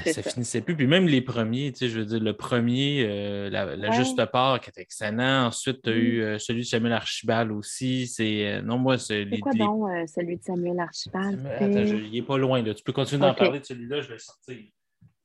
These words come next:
Speaker 1: OK.
Speaker 2: Le sel de la terre sur la classe moyenne.
Speaker 1: Ah oui, c'est ça. Bon,
Speaker 2: Moi, je
Speaker 1: ben,
Speaker 2: l'ai
Speaker 1: je
Speaker 2: pris,
Speaker 1: vais
Speaker 2: là.
Speaker 1: avouer, moi, c'est ça. J'ai commencé avec, euh, Les Tranchées, puis j'ai lu, euh, vraiment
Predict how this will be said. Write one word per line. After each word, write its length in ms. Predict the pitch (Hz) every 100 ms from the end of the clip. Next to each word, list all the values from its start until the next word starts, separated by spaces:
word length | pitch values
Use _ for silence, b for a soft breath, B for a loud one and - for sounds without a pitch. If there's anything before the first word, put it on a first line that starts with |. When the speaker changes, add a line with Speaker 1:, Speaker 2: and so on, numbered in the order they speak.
| _ -
Speaker 1:
OK. 140 | 196 220 _ _ _ _ _ _ _ _ _ _ _ _ _ _ _ -
Speaker 2:
Le 160 | 131
sel 480 | 131 - 190 185 156
de 60 | 139
la 160 | 135 127
terre 340 | 139 143 120
sur 120 | -
la 100 | 113
classe 280 | 120 127 123
moyenne. 380 | 120 120 117 101 - _ _ _ -
Speaker 1:
Ah 220 | 214 214
oui, 160 | 196 202 -
c'est 100 | 156
ça. 160 | - -
Bon, 120 | 156
Speaker 2:
Moi, 100 | 147
je 60 | -
Speaker 1:
ben, 60 | 151
Speaker 2:
l'ai 40 |
Speaker 1:
je 60 | -
Speaker 2:
pris, 80 | 180
Speaker 1:
vais 60 |
Speaker 2:
là. 60 | 175
Speaker 1:
avouer, 420 | 165 185 208 - _ _ _
moi, 240 | 196 202
c'est 120 | 208 208
ça. 160 | 175 151
J'ai 240 | 180 190
commencé 380 | 190 208 190 220
avec, 200 | 214 208 -
euh, 120 | 170
Les 120 | 175
Tranchées, 540 | 175 175 165 - 185 202
puis 200 | - 190
j'ai 240 | 175 190 180
lu, 540 | 175 185 190 190 196 170
euh, 200 | 160 156
vraiment 400 | 170 165 175